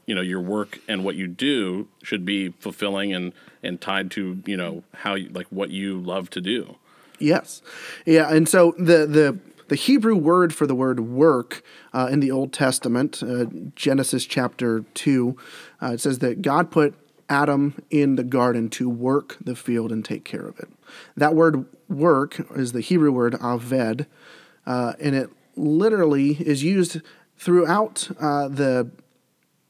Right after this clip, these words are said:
Speaker 2: the Old Testament to mean service or service to God. And so that word is often used synonymously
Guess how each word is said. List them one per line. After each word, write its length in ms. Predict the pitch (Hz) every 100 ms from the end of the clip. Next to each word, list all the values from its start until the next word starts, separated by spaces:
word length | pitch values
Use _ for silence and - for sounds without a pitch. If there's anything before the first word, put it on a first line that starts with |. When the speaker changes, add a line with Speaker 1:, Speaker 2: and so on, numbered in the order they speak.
| _
Speaker 2:
the 120 | 147
Old 260 | 143 160 160
Testament 560 | - 156 - 120 113 -
to 80 | 131
mean 480 | 127 127 120 117 - _ _ _
service 560 | - 165 139 - -
or 140 | - 120
service 340 | - 131 120
to 140 | -
God. 320 | 120 101 - - _ _ _ _ _ - _ _
And 100 | 143
so 160 | 165
that 220 | 151 170 185
word 240 | 170 156
is 100 | 131
often 600 | 147 190 - 123 120 - - _ -
used 340 | 143 139 131
synonymously 1080 | - - 147 135 180 175 131 - 110 110